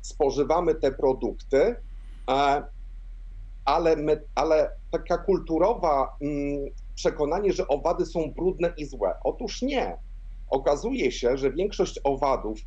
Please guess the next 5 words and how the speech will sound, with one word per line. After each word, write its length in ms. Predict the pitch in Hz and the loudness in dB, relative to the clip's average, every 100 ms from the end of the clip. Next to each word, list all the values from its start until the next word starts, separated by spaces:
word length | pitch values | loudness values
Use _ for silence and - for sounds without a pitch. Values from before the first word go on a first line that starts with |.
| - | -10
dziewięćdziesiąt 720 | 110 123 139 131 180 175 156 - | -10 -6 -2 0 0 0 -2 0
procent, 460 | 123 117 107 98 | 2 2 -2 -8
dziewięćdziesiąt 580 | 110 110 117 117 165 165 | -8 -10 -8 -4 -4 -4
kilka 340 | - 196 160 | -6 -2 -2
procent, 560 | - 127 113 - 127 180 | 0 0 0 2 0 0